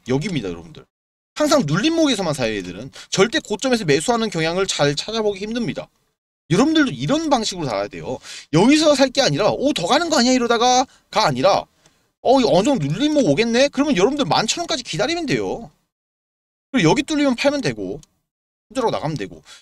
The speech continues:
이 정도로 기본적인 매매 방법이랑 얘가 갈 때 어떤 재료가 있고 어떤 모멘텀이 있는지 이런 것만 확인을 빨리빨리 하면은 주식으로 돈 잃기는 생각보다 어려워요, 오히려.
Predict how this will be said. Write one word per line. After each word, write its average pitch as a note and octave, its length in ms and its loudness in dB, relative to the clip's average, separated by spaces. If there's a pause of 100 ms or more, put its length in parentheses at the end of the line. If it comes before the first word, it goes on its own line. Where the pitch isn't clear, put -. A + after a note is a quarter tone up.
(120)
이 G#3 80 -12
정도로 C#4+ 680 2
기본적인 C4 480 -4
매매 E3+ 300 0
방법이랑 G3+ 640 0 (240)
얘가 F3+ 280 4 (240)
갈 E3 260 -2
때 C4+ 360 -2 (420)
어떤 C#4+ 300 0
재료가 F3+ 280 0
있고 A2 220 -4
어떤 C#4+ 240 -2
모멘텀이 G3 380 -2
있는지 C3 320 -6
이런 G#3 380 -2
것만 D4 220 0
확인을 B3+ 540 -2
빨리빨리 B3+ 420 -6
하면은 G#3+ 500 -4 (360)
주식으로 B3 540 -2
돈 C3+ 260 -2
잃기는 G#3+ 580 -4
생각보다 A#3+ 400 0
어려워요, D3 420 2
오히려. F#2 320 -10